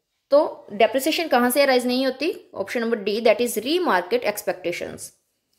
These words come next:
नेक्स्ट क्वेश्चन है which of the following schedule of the Companies Act nineteen fifty-six deal with depreciation? डेप्रिसिएशन के साथ कौन सा शेड्यूल डील करता है?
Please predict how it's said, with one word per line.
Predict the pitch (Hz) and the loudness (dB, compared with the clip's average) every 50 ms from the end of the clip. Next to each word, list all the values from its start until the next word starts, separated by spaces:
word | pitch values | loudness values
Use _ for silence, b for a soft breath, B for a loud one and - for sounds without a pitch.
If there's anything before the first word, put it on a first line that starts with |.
| b b b b b b b b | b b b b b b b b
नेक्स्ट | 233 247 262 254 - - | 0 2 2 0 0 -2
क्वेश्चन | 302 294 - - 302 302 | -2 -2 0 -2 -2 -2
है | 311 392 466 - B B B B B B B B B B | -2 -2 -4 -8 B B B B B B B B B B
which | 254 294 285 349 | -2 0 2 4
of | 339 359 | 4 4
the | 403 403 - | 2 2 4
following | 370 320 320 349 427 453 - | 6 6 6 6 6 2 2
schedule | - 320 254 247 262 262 269 277 | 2 2 2 4 2 2 2 2
of | 262 254 | 2 2
the | 285 285 302 | 0 0 0
Companies | 277 269 269 359 392 403 302 254 240 | -2 0 0 0 0 2 2 2 2
Act | 240 240 269 247 | 2 0 0 0
nineteen | 233 233 254 320 370 359 | 0 0 0 0 -2 0
fifty-six | 359 - - - 269 262 - 226 - - - - 190 185 | -2 -4 -2 -2 -2 -2 -2 -4 -4 -6 -8 -8 -4 -2
deal | 247 277 320 381 381 370 | 0 2 4 4 4 4
with | 381 311 254 202 185 | 2 0 0 0 0
depreciation? | 196 180 - - 190 190 - 165 170 - - - 156 151 - _ _ _ _ _ _ _ _ _ _ _ _ _ _ - - - | 0 2 0 -2 -4 -2 -2 -4 -4 -4 -6 -8 -10 -12 -16 _ _ _ _ _ _ _ _ _ _ _ _ _ _ -10 -6 0
डेप्रिसिएशन | 233 214 226 220 - 311 311 349 311 - - 294 | 2 2 2 2 2 0 0 0 -2 -2 -2 -4
के | 294 285 | -2 0
साथ | 277 247 247 - | 0 0 0 0
कौन | 240 226 | -4 -4
सा | 220 247 | -4 -2
शेड्यूल | 240 - 233 208 208 208 208 | 0 0 0 2 2 0 0
डील | 202 202 202 | 0 0 0
करता | 202 - - - - 202 | 0 0 0 2 2 2
है? | 294 359 | 2 0